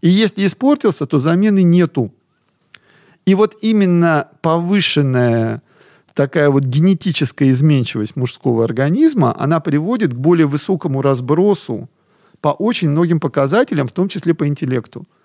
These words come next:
То есть, потому что мутации, они не всегда про плохое,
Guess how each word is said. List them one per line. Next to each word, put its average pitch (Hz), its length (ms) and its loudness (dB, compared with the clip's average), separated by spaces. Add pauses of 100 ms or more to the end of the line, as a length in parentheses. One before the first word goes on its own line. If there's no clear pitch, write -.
(1080)
То 147 80 2
есть, 147 160 2 (320)
потому 196 320 0
что 196 140 -2
мутации, 196 480 2
они 165 140 2
не 160 80 2
всегда 170 260 -2
про 160 140 -10
плохое, 147 600 -2